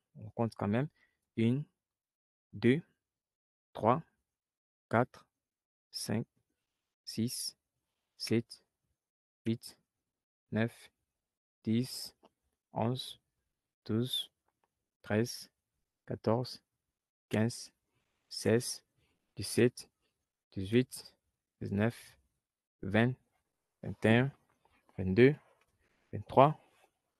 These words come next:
vingt-quatre, vingt-cinq, vingt-six,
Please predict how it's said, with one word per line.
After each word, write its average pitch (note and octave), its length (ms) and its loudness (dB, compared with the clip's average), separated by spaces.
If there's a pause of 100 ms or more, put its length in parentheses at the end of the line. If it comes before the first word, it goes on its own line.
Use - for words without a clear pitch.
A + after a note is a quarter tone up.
(160)
vingt-quatre, A2+ 480 2 (640)
vingt-cinq, A#2+ 420 0 (720)
vingt-six, - 580 -8